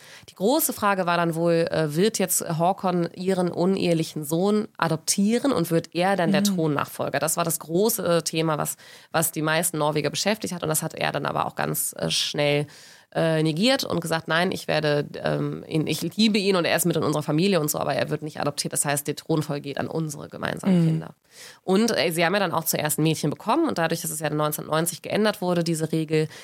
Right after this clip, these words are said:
Speaker 1: ist Ingrid ja die Kron-, äh, die Thronfolgerin. Das heißt, sie wird Königin werden.
Speaker 2: Genau, das hatte ich nämlich im Kopf und deswegen st-, stutzte ich, als du sagtest, dass, äh, Märtha Louise vor ihm geboren, äh,
Speaker 1: Mhm.
Speaker 2: worden ist. Das war mir nämlich gar nicht so klar. Ich dachte, dass er der Erste war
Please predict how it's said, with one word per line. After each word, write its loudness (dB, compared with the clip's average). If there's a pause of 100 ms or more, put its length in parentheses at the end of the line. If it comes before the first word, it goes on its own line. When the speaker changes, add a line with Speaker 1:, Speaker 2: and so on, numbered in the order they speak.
(140)
Speaker 1:
ist 4
Ingrid 2
ja 2
die -2
Kron-, -2
äh, 4
die -6
Thronfolgerin. -2
Das -2
heißt, -4
sie -8
wird -2
Königin -8
werden. -16 (100)
Speaker 2:
Genau, 2
das -2
hatte 6
ich 4
nämlich 6
im 2
Kopf 0
und 4
deswegen 2
st-, 2
stutzte 2
ich, 2
als 2
du 2
sagtest, 2
dass, 4
äh, 2 (520)
Märtha 2
Louise 4
vor 0
ihm 4
geboren, 4
äh, 4
Speaker 1:
Mhm. 2
Speaker 2:
worden 2
ist. 2
Das -4
war 2
mir 4
nämlich 2
gar 0
nicht 2
so -2
klar. -2
Ich -2
dachte, -2
dass -2
er -2
der -2
Erste 0
war 2